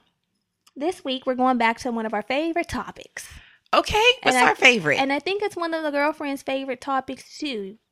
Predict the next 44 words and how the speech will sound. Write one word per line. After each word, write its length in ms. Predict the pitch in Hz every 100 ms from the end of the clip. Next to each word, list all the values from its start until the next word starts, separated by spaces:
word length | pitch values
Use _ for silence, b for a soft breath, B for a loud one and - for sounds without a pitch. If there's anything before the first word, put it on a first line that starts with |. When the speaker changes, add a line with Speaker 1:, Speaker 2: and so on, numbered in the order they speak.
| -
Speaker 1:
Um, 320 | 226 220 220
whenever 240 | 226 240 277
we 80 | 269
talk 220 | 277 269
about 200 | 254 233
relationships. 880 | 226 240 277 254 233 214 180 - - - _ _ _ _ _ _ _ _ _ -
Speaker 2:
Okay. 500 | 254 - 240 294 370
Speaker 1:
You 140 | 277
know, 280 | 294 277 302 -
Speaker 2:
Mm-hmm. 540 | 214 226 254 220 226 254
Speaker 1:
we 60 |
seem 260 | 302 285 254
to 60 |
get 120 | 233 226
a 60 |
lot, 380 | 220 220 220 214
a, 40 |
a 280 | 185 190 -
little 220 | 233 269 269
bit 100 | 240
more 160 | 226
feedback 520 | 220 226 226 214 196
than 160 | - 214
usual. 320 | 214 196 - -
Speaker 2:
Okay. 300 | 233 247 214 185
Speaker 1:
So, 100 | 202 - b b b b
we're 140 | 254
gonna 160 | 277 302
talk 220 | - 285
about 240 | 277 262 254
relationships 680 | 240 226 233 254 - 226 -
today. 400 | 247 - - 240 B B -
But 140 | 180 269
this 160 | 339 -
time 140 | 311
Speaker 2:
Okay. 60 | 269
Speaker 1:
we're 80 |
gonna 180 | 262 247
combine 400 | 247 247 240 226
two 220 | - 330
of 100 | 330
our 160 | 254 214
favorite 400 | 208 196 202 196
things. 460 | - 175 226 -